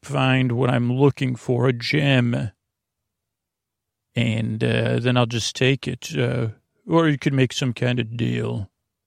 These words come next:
Uh, because I could use, uh, someone like you, maybe all of you.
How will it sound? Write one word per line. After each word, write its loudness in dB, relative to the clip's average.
Uh, -2
because 0
I 2
could -2
use, 6
uh, 0
someone 0
like -2
you, 2
maybe 4
all 8
of -4
you. -4